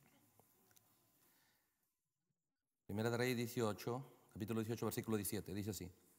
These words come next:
Cuando Acab vio a Elías, le dijo, "¿Eres tú el que turbas a Israel?" Y él respondió, "Yo no he turbado a Israel, sino tú y la casa de tu padre, dejando los mandamientos de Jehová y siguiendo a los Baales. Envía pues ahora y congrégame a todo Israel en el monte Carmelo,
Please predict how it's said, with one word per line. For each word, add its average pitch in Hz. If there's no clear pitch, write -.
Cuando 131
Acab 143
vio 123
a 117
Elías, 127
le 110
dijo, 123
"¿Eres 156
tú 131
el 120
que 120
turbas 120
a 107
Israel?" 110
Y 120
él 143
respondió, 131
"Yo 120
no 185
he 175
turbado 143
a 156
Israel, 90
sino 117
tú 151
y 156
la 131
casa 120
de 110
tu 98
padre, 135
dejando 165
los 156
mandamientos 139
de 117
Jehová 120
y 135
siguiendo 117
a 110
los 104
Baales. 104
Envía 143
pues 165
ahora 151
y -
congrégame 139
a 127
todo 135
Israel 123
en 131
el 113
monte 123
Carmelo, 117